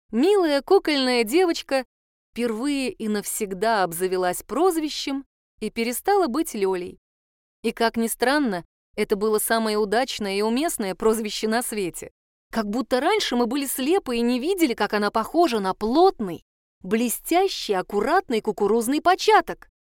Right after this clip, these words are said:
Теперь по всякой надобности выходило абсолютно естественно. «А по читку сказали?» «А Почиток в курсе, что субботник?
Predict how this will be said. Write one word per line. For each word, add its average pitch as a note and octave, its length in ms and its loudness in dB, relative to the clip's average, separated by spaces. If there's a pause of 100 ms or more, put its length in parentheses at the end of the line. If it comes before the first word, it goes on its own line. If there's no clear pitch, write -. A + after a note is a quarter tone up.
(560)
Теперь A#3 360 -2
по G#3 140 -2
всякой G#3 400 -2
надобности G3+ 680 -2 (240)
выходило A#3 560 0
абсолютно G#3 540 -2
естественно. A#3 760 -2 (320)
«А A3 120 2
по C4+ 120 -2
читку E4+ 380 0
сказали?» B3+ 680 2 (400)
«А E4+ 60 2
Почиток F4 480 2
в - 80 -16
курсе, G4 340 4
что D#4 160 -4
субботник? B3+ 640 -2